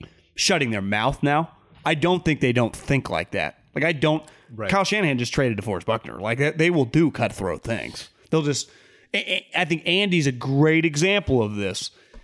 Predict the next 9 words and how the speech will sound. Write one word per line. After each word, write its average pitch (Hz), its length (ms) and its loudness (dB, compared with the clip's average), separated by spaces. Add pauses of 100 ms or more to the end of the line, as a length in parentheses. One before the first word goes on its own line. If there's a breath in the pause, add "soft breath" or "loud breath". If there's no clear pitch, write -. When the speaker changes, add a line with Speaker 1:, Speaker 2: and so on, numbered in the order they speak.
(680 soft breath)
Speaker 1:
It, - 160 -10 (260)
like, 139 220 0
his 160 260 4 (120)
actions, 156 580 0
if 127 80 -2
you 160 100 2
just 147 140 0
look 160 160 4
at 139 140 0